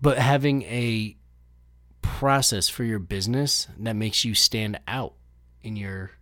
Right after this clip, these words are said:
community, your region, your c-, competitive zone, whatever you wanna call it. That's important. Because people don't just buy based on price.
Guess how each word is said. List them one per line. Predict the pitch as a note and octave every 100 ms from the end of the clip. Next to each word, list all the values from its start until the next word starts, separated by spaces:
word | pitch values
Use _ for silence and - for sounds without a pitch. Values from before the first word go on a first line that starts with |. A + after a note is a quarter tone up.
| _
community, | - A#2 B2 G2+ E2
your | D2+ F2+ G#2
region, | F#2+ A#2+ G#2 F#2 D#2+ D#2
your | G2 F#2+ F#2+ F2+ - -
c-, | - - -
competitive | C3+ A#2 A#2+ A#2 G#2+
zone, | F#2+ G#2+ F#2 D#2
whatever | F#2+ G#2 G2+
you |
wanna | G2 F2+
call | - C3 C#3+
it. | F2+ - - _ _ - - _ - - _ _ _ _ _ _ _ _ _ _ - -
That's | A2+ C#3+ -
important. | A2 - E3+ E2+ E2 - - - - - _ - - - _ - _ _ - - _ _ _ _ - B2+
Because | B2 E3+ D3+
people | - E3+ F#3
don't | F3 D3+
just | A2+ C#3 - G2
buy | A#2 C3
based | F#2+ G#2 -
on | G2 F2+
price. | - C3+ G#2+ B1 -